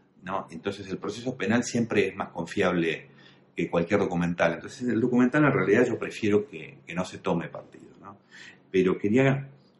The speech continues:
eh, contarles mi impresión sobre lo que dice, eh, Alberto Fernández, que como digo cambia. No, no nos vamos a asombrar mucho, ¿no?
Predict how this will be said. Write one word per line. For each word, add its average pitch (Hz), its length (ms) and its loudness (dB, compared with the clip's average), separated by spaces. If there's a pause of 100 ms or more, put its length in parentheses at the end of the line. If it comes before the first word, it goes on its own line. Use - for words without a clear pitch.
(160)
eh, 82 240 -4
contarles 107 800 -4 (960)
mi 92 100 -8
impresión 87 680 -2
sobre 80 260 -6
lo 80 120 -6
que 78 100 -6
dice, 92 380 2
eh, - 480 -4
Alberto 87 340 -8
Fernández, 101 380 -6
que 90 80 -18
como 80 220 -12
digo 92 300 -4
cambia. 76 460 -8
No, - 240 2
no 175 80 0
nos 196 140 4
vamos 131 240 4
a - 20 -6
asombrar 82 500 0
mucho, 85 320 -8
¿no? 85 300 -6